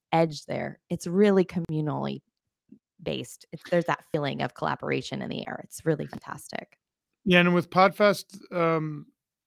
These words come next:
Speaker 2: Norma Jean, the main thing for us is we've kept that feeling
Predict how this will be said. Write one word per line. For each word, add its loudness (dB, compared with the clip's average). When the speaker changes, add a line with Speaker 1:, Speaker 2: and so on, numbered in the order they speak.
Speaker 2:
Norma 0
Jean, 2
the 2
main 0
thing 0
for -2
us 0
is -4
we've -2
kept 2
that 6
feeling 0